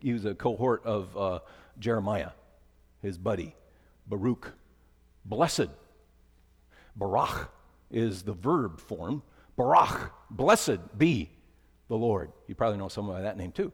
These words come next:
Barach, blessed be the Lord. And, and in the New Testament word, as they bring it over, it's eulogeo,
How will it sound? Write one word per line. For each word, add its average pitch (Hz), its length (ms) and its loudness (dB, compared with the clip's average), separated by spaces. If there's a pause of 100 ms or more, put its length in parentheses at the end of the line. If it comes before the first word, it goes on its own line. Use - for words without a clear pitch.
(1300)
Barach, 135 460 0
blessed 180 380 4 (200)
be 123 360 4 (140)
the 113 80 -6
Lord. 107 400 -6 (920)
And, 127 240 4
and 117 220 2
in 110 160 0
the 98 160 -2
New 226 160 0
Testament 110 440 -2
word, 113 280 -6
as 95 160 -6
they 98 160 -2
bring 95 300 -8
it 101 100 -2
over, 113 240 2
it's - 260 0 (340)
eulogeo, 113 880 -6